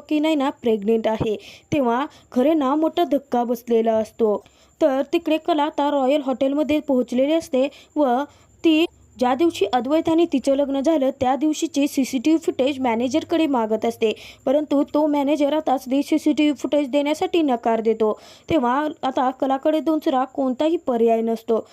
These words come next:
त्यामुळे कला डायरेक्ट कॉल करते ती अद्वैतला आणि अद्वैतला सांगते की काही झालं तर तू त्या मॅनेजरशी बोल, कारण तुझ्या नावामुळे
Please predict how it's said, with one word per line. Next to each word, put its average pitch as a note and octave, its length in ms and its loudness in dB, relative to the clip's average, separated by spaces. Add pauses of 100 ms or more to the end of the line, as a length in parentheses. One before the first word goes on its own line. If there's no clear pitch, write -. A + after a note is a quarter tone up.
(220)
त्यामुळे C4 420 0
कला B3+ 340 -2
डायरेक्ट A#3 480 -2 (140)
कॉल A#3+ 220 -2
करते D4+ 380 -2
ती E4+ 240 0
अद्वैतला A3 600 -2 (340)
आणि C4+ 180 0
अद्वैतला C#4 500 0
सांगते D4+ 460 -2
की C#4+ 160 -4
काही A#3 320 -2
झालं C#4 300 -2 (100)
तर C#4+ 120 0
तू D4+ 160 -2
त्या D4+ 180 -2
मॅनेजरशी C#4+ 600 0
बोल, A#3 280 0 (500)
कारण C#4+ 320 0 (260)
तुझ्या C4 280 0
नावामुळे D4 520 0